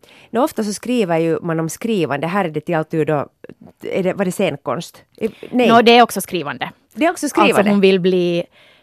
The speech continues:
Speaker 2: eh, vad heter det, pjäsförfattare.
Speaker 1: Okej. Alltså,
Speaker 2: Så hon
Speaker 1: je-
Speaker 2: går, hon studerar sig på Teaterhögskolan och,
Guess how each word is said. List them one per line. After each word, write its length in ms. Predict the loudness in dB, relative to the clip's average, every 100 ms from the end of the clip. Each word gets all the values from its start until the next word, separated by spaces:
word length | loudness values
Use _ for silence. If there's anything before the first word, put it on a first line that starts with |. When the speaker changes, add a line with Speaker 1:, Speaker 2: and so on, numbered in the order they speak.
| _
Speaker 2:
eh, 320 | -8 -8 -10 -14 _
vad 120 | -12
heter 160 | -8 -8
det, 60 |
pjäsförfattare. 760 | -6 -4 -6 -8 -16 -14 -12 -12 -12 _ -20 -20
Speaker 1:
Okej. 640 | -20 -12 -8 -6 -6 -8 -10 _ _
Alltså, 300 | -8 -6 -4
Speaker 2:
Så 100 | -2
hon 40 | 0
Speaker 1:
je- 80 | 2
Speaker 2:
går, 100 | 2
hon 140 | 2
studerar 360 | 2 2 4 2
sig 160 | -2
på 140 | -8 -6
Teaterhögskolan 960 | -6 -6 -8 -8 -10 -10 -8 -8 -8
och, 100 | -12